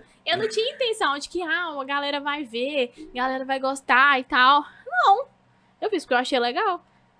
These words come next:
Ah, tipo assim, eu tô entendendo o que você tá falando. No final, tudo é intencional.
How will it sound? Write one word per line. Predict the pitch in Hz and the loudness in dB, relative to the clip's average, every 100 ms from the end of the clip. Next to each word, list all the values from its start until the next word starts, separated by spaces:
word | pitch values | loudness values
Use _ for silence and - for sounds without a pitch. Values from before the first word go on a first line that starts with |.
| - | -10
Ah, | - - - | -10 -10 -18
tipo | - 508 | -2 2
assim, | 494 349 | 4 4
eu | 349 | 4
tô | 381 | -2
entendendo | 571 427 294 247 | 0 0 2 0
o | |
que | - | 0
você | |
tá | 240 | 0
falando. | 240 202 196 - _ | 2 2 0 -8 _
No | 269 466 | 0 2
final, | 466 311 339 339 262 | 2 0 0 0 -2
tudo | 381 427 392 | -4 -4 -2
é | 311 302 | -4 -4
intencional. | 330 320 - 392 339 196 196 | -6 -10 -6 -4 -2 -2 -6